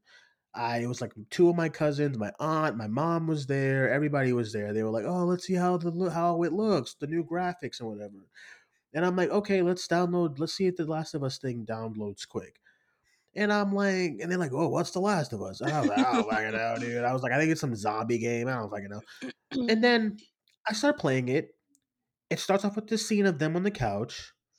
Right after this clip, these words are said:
Speaker 1: They're talking about the little watch. My family is watching this like a damn movie. Like, they're watching it, and I'm playing it. I'm in the seat all the way close to the T V.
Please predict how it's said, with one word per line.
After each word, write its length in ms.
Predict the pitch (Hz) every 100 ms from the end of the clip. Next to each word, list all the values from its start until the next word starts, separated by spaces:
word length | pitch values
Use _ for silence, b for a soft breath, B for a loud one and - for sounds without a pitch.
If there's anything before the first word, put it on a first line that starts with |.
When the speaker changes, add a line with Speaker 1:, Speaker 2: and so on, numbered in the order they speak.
| B B B _ _ _ _ _ _ _ _
Speaker 1:
They're 200 | 147 156
talking 320 | - 190 196
about 140 | 202 202
the 60 |
little 280 | 185 196 196
watch. 640 | 170 110 98 113 127 - - _ _ _ _ _ _ -
My 280 | 117 160 254
family 480 | - 170 160 143 131
is 160 | 117 110
watching 340 | 120 131 131
this 140 | 120
like 120 | 127 107
a 40 |
damn 360 | 107 110 101 98
movie. 440 | 107 104 92 71 69
Like, 160 | 117
they're 180 | 147 160
watching 520 | 156 147 147 - 143
it, 280 | 113 104 127 b b b -
and 120 | 117
I'm 180 | 127 151
playing 440 | 139 143 135 123 113
it. 160 | 110
I'm 180 | 110 135
in 80 | 139
the 80 | 143
seat 500 | - 143 135 131 92
all 180 | 113
the 60 | 123
way 80 | 127
close 260 | - 127 -
to 60 |
the 60 | 120
T 280 | - 139 117
V. 440 | 120 120 113 113